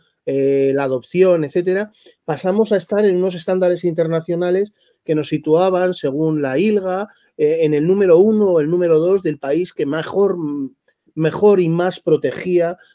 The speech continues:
a las personas L G T B, ¿no? Eh, y, y se ha quedado eso grabado en la población, ¿no? De tal manera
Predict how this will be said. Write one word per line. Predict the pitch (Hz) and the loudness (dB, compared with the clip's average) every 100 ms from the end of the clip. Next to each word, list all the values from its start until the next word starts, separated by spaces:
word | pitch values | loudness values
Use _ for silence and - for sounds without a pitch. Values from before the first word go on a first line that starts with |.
| _ | _
a | 143 | -8
las | 139 - | -6 -4
personas | 135 - 156 151 | -6 -4 -4 -2
L | 156 | -2
G | 147 147 | -2 -4
T | 135 | -4
B, | 117 110 117 | -6 -6 -8
¿no? | 185 - - - - | -10 -14 -20 -20 -6
Eh, | 139 135 131 131 131 131 - - | -2 0 0 -2 -2 -6 -12 -8
y, | 175 170 175 | -6 -4 -6
y | 175 160 147 _ _ 220 220 _ - - | -6 -6 -8 _ _ -16 -16 _ -14 -2
se | 247 | 0
ha | |
quedado | 247 247 220 | 6 6 8
eso | 226 220 | 6 2
grabado | 190 165 180 180 208 - _ _ _ - | 2 2 2 2 0 -4 _ _ _ -4
en | 165 160 | -2 0
la | 156 147 147 | 0 -2 -2
población, | 156 139 135 - 247 185 139 | 0 0 -2 -4 -2 0 -2
¿no? | 226 | -4
De | 156 | -4
tal | 175 180 | -4 -4
manera | 170 190 208 | -2 -2 -4